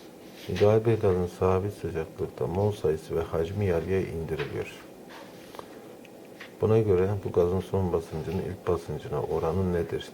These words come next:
diye bir soru gelmiş. Şuna dikkat etmemiz gerekiyor. Basınç mol sayısıyla doğru orantılı, basınç hacim ile ters orantılıdır.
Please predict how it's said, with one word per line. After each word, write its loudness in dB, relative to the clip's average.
diye -4
bir -12
soru -2
gelmiş. 2
Şuna -2
dikkat -2
etmemiz -2
gerekiyor. -2
Basınç 0
mol 4
sayısıyla 2
doğru 4
orantılı, 2
basınç 0
hacim 0
ile 0
ters 0
orantılıdır. -6